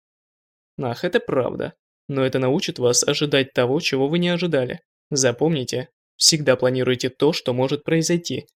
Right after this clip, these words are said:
а потом планируйте то, что не может, и которое нарушит ваши планы. Мы шиноби, и это часть нашего дела", ответил ему Шикаку. "Планировать неожиданное, значит". Мияби произнесла это, а потом подлетела к Джуну и начала изо всех сил растягивать его щеки.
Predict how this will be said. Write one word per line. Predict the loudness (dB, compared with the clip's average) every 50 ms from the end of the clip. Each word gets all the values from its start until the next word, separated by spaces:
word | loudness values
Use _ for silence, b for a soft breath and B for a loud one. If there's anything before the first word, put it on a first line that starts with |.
| _ _ _ _
а | -2 0 2
потом | 2 2 2 2 2 2 2 0
планируйте | 0 0 0 0 2 0 0 0 0 -2 -4
то, | -2 0 0 0 0
что | 0 -4 -2 0
не | 2 2 4 2 2
может, | 2 0 0 0 0 -2 -4 -4 -6 _ _ _ _ _ -6
и | -2
которое | 0 0 2 2 4 4
нарушит | 4 2 2 0 0 -2 -4 -4 -2
ваши | 0 -2 -2 -2 -4 -6
планы. | -4 -4 -2 -2 -4 -6 -10 -14 _ _ _ _ _ _ _ _ _ _ _ _ _ -2
Мы | 2 2 2 2
шиноби, | 2 0 0 2 2 2 0 0 -4
и | -6 -6 -4 -4 -2 -2
это | -2 -2 -2 -2
часть | 0 2 2 2 0 0 -2
нашего | -4 -4 -2 -2 -2 -2
дела", | 0 0 2 2 2 2 0 -2 _ _ _ _ _ _ _ _ _ _
ответил | -4 -2 -2 0 -2 -2 0 0 0 0
ему | -2 -4
Шикаку. | -6 -6 -4 0 0 0 0 -2 -8 -12 _ _ _ _ _ _ _ _ _ _ _ _ _ _ _ _ _ _ _ _ _
"Планировать | 0 2 4 4 4 4 4 4 2 2 2
неожиданное, | 2 2 2 2 0 0 0 0 0 -2 -2
значит". | -2 -2 -2 -2 -4 -2 -4 -4 -6 -8 _ _ _ _ _ _ _ _ _ _ _ -2
Мияби | 2 4 4 4 4 4 2
произнесла | 2 2 0 0 0 0 -2 0 2 2 2
это, | 2 2 0 -2
а | -2
потом | -2 0 0 0 2
подлетела | 2 0 0 0 0 2 2 2 2
к | 2
Джуну | -2 -2 -2 0 0 0 -2
и | -4 -4
начала | -4 -4 -2 0 0 0
изо | 0 0 0
всех | -2 0 -2 -2 0
сил | 0 0 0 0 2 2
растягивать | 2 2 0 0 0 0 2 2 0 0 0 -2
его | 0 0
щеки. | 2 2 4 2 2 0 -2 -10